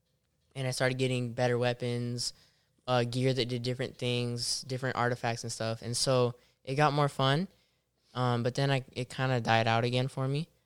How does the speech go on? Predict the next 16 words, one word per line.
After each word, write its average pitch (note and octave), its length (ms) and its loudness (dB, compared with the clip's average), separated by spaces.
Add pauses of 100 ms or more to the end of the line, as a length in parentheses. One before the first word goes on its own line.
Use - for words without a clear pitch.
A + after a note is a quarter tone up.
(320)
Um, A2+ 240 -2
and B2+ 100 -2
then C3+ 120 4
the B2+ 100 4
other B2 200 2
day, C#3 540 4 (480)
we, C#3 520 0 (480)
me C#3+ 400 2
and C3+ 80 0
you C3+ 120 2
and B2+ 100 0
Caleb D3+ 300 2
played, A2+ 380 -2
and A2+ 300 -2
you C3+ 260 0
were B2 300 0